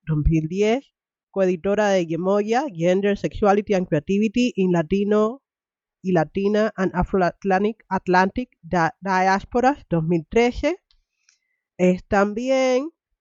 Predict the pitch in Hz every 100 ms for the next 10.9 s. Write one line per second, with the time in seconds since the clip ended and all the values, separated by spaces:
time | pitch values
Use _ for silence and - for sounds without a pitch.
0 | _ _ 180 185 - 196 214 220 180 208
1 | 175 196 202 202 - 170 160 160 202 _
2 | _ _ _ _ _ _ _ 190 208 220
3 | 190 202 202 190 165 247 - _ _ _
4 | _ _ _ _ _ - 180 190 190 190
5 | 220 - _ - 208 196 185 180 208 247
6 | 233 - 190 190 220 220 254 - 180 185
7 | 175 170 180 180 214 320 - - - 208
8 | 202 226 214 208 _ 190 170 190 196 220
9 | - 202 175 - 185 180 - 220 285 _
10 | _ _ _ _ - 196 190 185 196